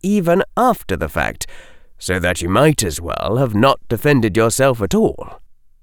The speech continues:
In a book, the point of view usually stayed on the main characters.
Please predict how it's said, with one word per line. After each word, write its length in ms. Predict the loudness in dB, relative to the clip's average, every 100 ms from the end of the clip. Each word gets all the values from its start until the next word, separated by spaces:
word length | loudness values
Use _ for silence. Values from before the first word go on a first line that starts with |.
| _ _ -20 -6
In 160 | -2 0
a 80 | 0
book, 520 | 0 0 -2 -6 -12 -16 -14 -8
the 100 | -4
point 400 | 2 2 2 2
of 160 | 0
view 360 | 0 0 2 0
usually 840 | -2 0 2 2 0 -4 -2 -2
stayed 580 | 0 0 2 4 4 4
on 280 | 4 6 4
the 80 | 4
main 420 | 4 4 2 2
characters. 720 | 2 0 0 -6 -10 -8 -8